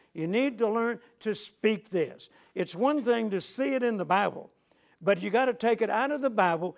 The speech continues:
get it in your heart, get it in your mouth, and begin to confess it on a daily basis.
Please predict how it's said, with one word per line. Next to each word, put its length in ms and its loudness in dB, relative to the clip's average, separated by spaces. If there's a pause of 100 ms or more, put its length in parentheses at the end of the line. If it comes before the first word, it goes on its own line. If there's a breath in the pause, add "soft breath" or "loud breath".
(260 soft breath)
get 180 2
it 120 2
in 140 0
your 140 0
heart, 400 0 (280 soft breath)
get 180 4
it 140 0
in 160 2
your 140 2
mouth, 400 2 (240 soft breath)
and 200 -2
begin 400 0
to 120 -4
confess 560 0
it 180 -4 (240 soft breath)
on 200 -2
a 80 -2
daily 320 2
basis. 540 0